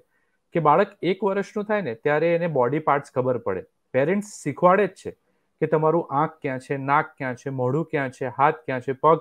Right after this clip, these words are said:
ક્યાં છે, અને બાળક એ પાર્ટ ઓળખી શકે છે. પણ જ્યારે જાતીય part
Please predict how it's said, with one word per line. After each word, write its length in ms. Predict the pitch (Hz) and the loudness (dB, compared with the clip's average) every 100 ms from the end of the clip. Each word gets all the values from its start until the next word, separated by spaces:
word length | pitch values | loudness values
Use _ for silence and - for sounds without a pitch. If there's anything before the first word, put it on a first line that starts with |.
| - | -2
ક્યાં 180 | 107 92 | -10 -10
છે, 180 | - _ _ _ - | -18 _ _ _ -6
અને 120 | 151 | 0
બાળક 380 | 151 139 165 170 | 2 4 2 0
એ 40 | |
પાર્ટ 280 | 160 151 165 - | 0 2 2 -4
ઓળખી 340 | 131 123 - 147 | -8 -6 -6 -6
શકે 300 | 113 - 92 | -6 -8 -12
છે. 160 | _ _ _ _ _ _ _ _ - | _ _ _ _ _ _ _ _ -2
પણ 160 | 170 | -2
જ્યારે 300 | 147 147 170 | 2 2 2
જાતીય 580 | 160 123 113 - - 185 214 208 - | 0 -2 -2 -4 -6 -2 -2 -4 2
part 360 | 151 147 107 | 6 6 4